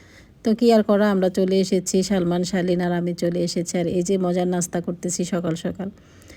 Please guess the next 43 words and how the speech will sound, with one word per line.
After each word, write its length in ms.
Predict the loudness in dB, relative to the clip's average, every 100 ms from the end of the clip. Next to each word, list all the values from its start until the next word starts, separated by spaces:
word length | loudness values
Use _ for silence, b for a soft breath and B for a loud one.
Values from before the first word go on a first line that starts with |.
| B -2
নান 220 | 2 4
রুটি 280 | 2 4 4
আর 100 | 4
ভাজি, 580 | 2 2 0 2 2 2
আর 140 | 0
যদি 280 | -4 -2 -2
শসার 360 | 0 0 0
সালাড 320 | -2 -2 -2 -2
থাকে, 300 | -4 -4 -2
সকালের 420 | -4 -4 -2 -2 -2
নাস্তাটা 460 | -4 -4 -4 -4
সেই 340 | -4 -2 0 0
হয় 220 | -2 -4
খেতে। 420 | -4 -6 -4 -4 B B B B B 2
তা 80 |
আমরা 200 | 4 4
এক 200 | 4 2 2
কাপ 140 | 2 2
চা 180 | 2 2
নিয়েছি, 360 | 4 2 0 0
যেহেতু 300 | 2 2 2
আমরা 140 | 2
দুধ 200 | 2 0 2
চাটা 260 | 0 2
এখন 240 | 0 0 0
কেউই 320 | 4 4 4
খাই 220 | 4 2
না 160 | 2 0
পরিবারের 460 | 0 0 2 0
সবাই, 380 | -2 -2 0 2
কিন্তু 220 | 2 0
দুধ 200 | 2 2
চা 180 | 2 -2
খাওয়া 260 | 0 0 2
বাদ 220 | 0 -2
দিয়ে 140 | -2 -2
দিয়েছি, 440 | 0 -2 -2 -4
যে 240 | -2 -2 -4 -10
খাবারটা 420 | -6 -4 -2 -4
খেলে 260 | -2 0 0
শরীরের 380 | 0 0 0 -2
ক্ষতি 300 | -2 0 0
করে, 300 | 0 0